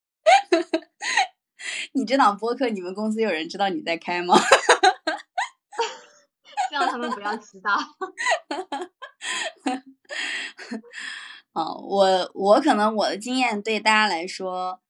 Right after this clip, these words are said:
Speaker 1: 呃，也可能会比较适用啊。我不知道失败的人多还是成功的人多，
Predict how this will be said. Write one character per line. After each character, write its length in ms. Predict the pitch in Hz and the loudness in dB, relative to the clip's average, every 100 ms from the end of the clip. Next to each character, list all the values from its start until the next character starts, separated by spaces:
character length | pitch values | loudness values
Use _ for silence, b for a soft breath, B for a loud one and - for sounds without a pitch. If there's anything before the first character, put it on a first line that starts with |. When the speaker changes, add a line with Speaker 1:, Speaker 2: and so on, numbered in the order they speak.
| _ _ _ _ | _ _ _ _
Speaker 1:
呃， 380 | - 170 165 160 | -10 -8 -6 -6
也 300 | 151 151 190 | -8 -4 -2
可 120 | 196 185 | 0 0
能 140 | 185 | 2
会 100 | 233 | 0
比 100 | - | 2
较 140 | 156 | 4
适 220 | 185 - 196 | 4 2 2
用 160 | 190 | 2
啊。 240 | 151 143 160 | 2 0 -2
我 80 | 190 | 0
不 80 | |
知 60 | 220 | 6
道 120 | 247 | 6
失 160 | 269 277 | 6 2
败 140 | 294 254 | 0 0
的 80 | |
人 180 | 175 175 | -2 -6
多 100 | 196 | -6
还 140 | 220 180 | -6 -8
是 80 | |
成 200 | - 170 | -8 -8
功 140 | 175 214 | -8 -8
的 100 | 208 | -8
人 200 | 160 | -8
多， 100 | - | -8